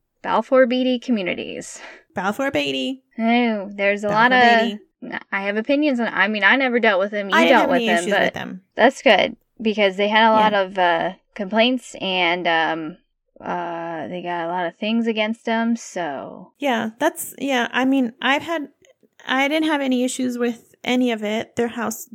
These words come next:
Speaker 2: the house that we lived in, in Montana was, was nice. It was spacious. I mean, you
Speaker 1: Mm-hmm.
Speaker 2: could tell it was cheaply made, but
Speaker 1: Yeah.
Speaker 2: it, it did the job and it kept us safe and it worked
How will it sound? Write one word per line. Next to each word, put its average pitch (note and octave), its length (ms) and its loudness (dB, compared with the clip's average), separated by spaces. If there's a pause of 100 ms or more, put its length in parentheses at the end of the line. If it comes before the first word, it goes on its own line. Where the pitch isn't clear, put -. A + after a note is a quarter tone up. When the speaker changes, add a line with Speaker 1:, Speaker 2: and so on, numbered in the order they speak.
Speaker 2:
the A#3 300 -4
house A#3+ 260 -4
that A#3+ 80 -2
we A3+ 140 0
lived G#3+ 240 -2
in, A#3+ 200 -2
in A3 140 -4
Montana G#3 480 -8
was, G3 320 -12
was A#3 240 -6
nice. G#3+ 480 -6
It C4+ 60 -6
was C4 160 -8
spacious. E4+ 720 -6 (480)
I A#3 80 -4
mean, A#3 280 2
you G#3 60 0
Speaker 1:
Mm-hmm. G3 60 -6
Speaker 2:
could F#3+ 100 -2
tell B3+ 140 -2
it - 20 -4
was G#3+ 100 -8
cheaply G3+ 360 -8
made, F#3+ 480 -4 (600)
but F#3 400 -2
Speaker 1:
Yeah. G#3+ 400 -2
Speaker 2:
it, B3 100 -4
it B3 100 -4
did C4 180 -4
the C4 100 0
job A3+ 260 -2 (420)
and A3+ 420 -4
it G#3+ 180 -6
kept A3 280 -12
us A3 100 -4
safe A#3+ 460 -6
and G#3 640 -8
it - 160 -6
worked D4 560 -6